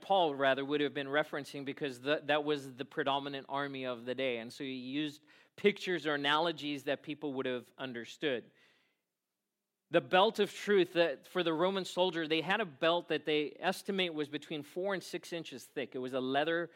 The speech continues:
I mean, wide. It was a leather belt, and it was, it was a strong belt, and it was the belt that held everything together. If the Roman soldier did not have a belt, everything else would fall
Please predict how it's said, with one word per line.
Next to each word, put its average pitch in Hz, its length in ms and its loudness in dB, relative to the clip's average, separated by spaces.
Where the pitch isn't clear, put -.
I - 20 -8
mean, 143 200 -2
wide. 135 340 0
It 123 60 -4
was 135 160 -4
a 131 40 0
leather 143 440 0
belt, 131 420 -2
and 135 80 -8
it 131 80 -6
was, 131 260 -4
it 147 80 -2
was 143 180 -2
a 131 80 -10
strong 165 640 -2
belt, 139 220 2
and 147 100 -4
it 151 60 -2
was 156 160 -2
the - 120 -4
belt 175 560 4
that 170 200 4
held 180 300 6
everything 165 400 2
together. 123 540 -2
If 175 160 0
the 180 100 2
Roman 214 300 4
soldier 190 380 0
did 170 160 -2
not 170 180 2
have 165 160 2
a 156 80 -2
belt, 151 380 0
everything 180 500 -2
else 151 320 -2
would 143 140 -6
fall 123 480 -4